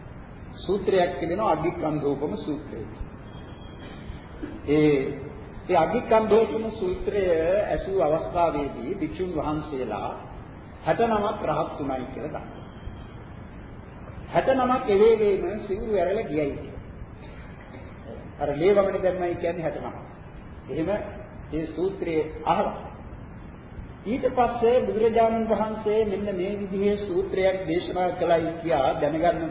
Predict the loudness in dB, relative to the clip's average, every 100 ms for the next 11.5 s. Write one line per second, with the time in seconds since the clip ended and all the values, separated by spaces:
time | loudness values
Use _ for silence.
0 | -2 0 2 0 -2 -8 -12 -12 -14 -14
1 | -8 -2 2 4 4 4 2 2 -2 -4
2 | -4 -6 -8 -8 -12 -14 -14 -14 -14 -12
3 | -12 -12 -6 0 4 6 6 4 2 0
4 | -2 -4 -4 0 2 0 0 0 -2 -2
5 | -2 -2 -2 -4 -4 -6 -6 -10 -12 -14
6 | -14 -14 -14 -14 -14 -14 -14 -14 -14 -14
7 | -14 -14 -14 -14 -14 -14 -14 -14 -14 -14
8 | -14 -14 -14 -14 -10 0 4 8 8 8
9 | 4 2 4 2 0 2 4 4 0 2
10 | 6 8 6 4 0 -6 0 2 2 2
11 | 4 4 2 0 0